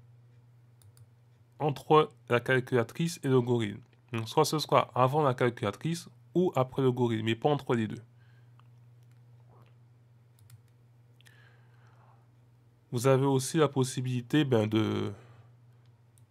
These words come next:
de supprimer le tableau de bord une fois que vous avez terminé. Donc une fois supprimé, bien sûr, là c'est un test, donc je peux vous montrer que si vous avez, euh, ajouté un tableau de bord et que maintenant vous voulez le supprimer, pas la peine de,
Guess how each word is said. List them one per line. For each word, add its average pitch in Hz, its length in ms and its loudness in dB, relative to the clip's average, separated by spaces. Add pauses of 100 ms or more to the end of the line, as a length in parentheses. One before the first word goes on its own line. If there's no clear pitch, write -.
(1200)
de 123 80 2
supprimer 165 480 -2
le 139 100 0
tableau 120 240 0
de 113 120 2
bord 131 360 2
une 123 120 -4
fois 127 180 -2
que 127 100 -6
vous 107 80 -4
avez 113 120 0
terminé. 127 520 -2 (360)
Donc 117 180 -4
une 123 140 -2
fois 131 380 2 (200)
supprimé, 151 480 0
bien 131 160 4
sûr, 143 180 0
là 135 140 4
c'est 120 200 0
un 113 100 2
test, 127 240 2
donc 110 140 -6
je - 60 -20
peux 123 80 -2
vous 117 100 2
montrer 117 360 0
que 113 140 -4
si - 180 -6
vous 120 140 0
avez, 120 160 4 (160)
euh, 104 280 0 (400)
ajouté 120 320 0
un 113 80 2
tableau 113 260 0
de 117 120 2
bord 117 380 2
et 104 120 -4
que - 140 -8
maintenant 107 360 -4
vous 110 60 -2
voulez 110 200 -6
le 104 80 0
supprimer, 113 560 -4 (520)
pas 131 80 4
la 127 140 6
peine 139 360 2
de, 107 400 0